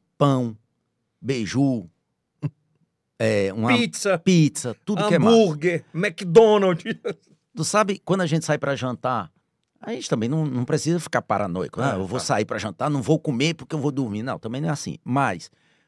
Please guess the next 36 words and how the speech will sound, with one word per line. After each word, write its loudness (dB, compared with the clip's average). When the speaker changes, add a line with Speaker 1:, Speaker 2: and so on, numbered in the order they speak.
Speaker 1:
os -12
frutos -2
do -2
mar -2
são 0
a 0
melhor 4
opção 0
de -2
jantar -2
pra, -4
se -8
você -4
vai 0
jantar, -2
hum, -10
tarde 2
da 0
noite, -2
muito 2
próximo 0
ao 2
horário 0
de -6
dormir, -4
entre -4
as -8
fontes 0
de -2
proteína, -6
carne, -4
frango -6
e -10
frutos -10
do -6
mar, -6